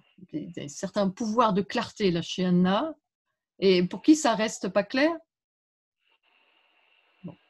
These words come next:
app-, apparemment, c'est, c'est éclairci. Bah, on, on peut peut-être se questionner encore un peu sur la, sur la suite du texte. Ça, ça vous va si on, on tra-, on, on travaille ce texte encore à peu près dix minutes ?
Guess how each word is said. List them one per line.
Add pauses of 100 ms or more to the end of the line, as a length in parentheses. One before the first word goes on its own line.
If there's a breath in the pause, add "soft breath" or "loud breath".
(200)
app-,
apparemment,
c'est, (360)
c'est (160)
éclairci.
Bah, (540 loud breath)
on,
on
peut
peut-être
se
questionner
encore
un
peu
sur
la, (580)
sur
la
suite
du
texte.
Ça,
ça
vous
va
si
on, (300 soft breath)
on
tra-,
on,
on
travaille
ce
texte
encore
à
peu
près
dix
minutes ?